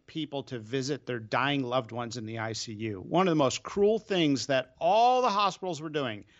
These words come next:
a hundred percent groupthink, a hundred percent wrong. There was no reason a teenager can't go in to say goodbye to their dying mother. And yet every hospital did it. So groupthink is dangerous. But if we start banning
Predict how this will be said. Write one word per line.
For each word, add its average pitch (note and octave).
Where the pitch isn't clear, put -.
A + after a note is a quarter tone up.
a C#3
hundred F3+
percent E3+
groupthink, C#3
a B2
hundred C#3+
percent B2
wrong. A#2+
There C3
was C3+
no F3
reason D3+
a C3
teenager C#3+
can't A#2+
go C3+
in C3
to A#2+
say B2+
goodbye A#2
to A#2
their A2+
dying A2+
mother. G#2+
And D#3
yet E3
every E3+
hospital C3+
did A#2
it. A#2
So C#3+
groupthink G#3
is A2
dangerous. A#2+
But F#3+
if F#3
we C#4+
start A3+
banning E3+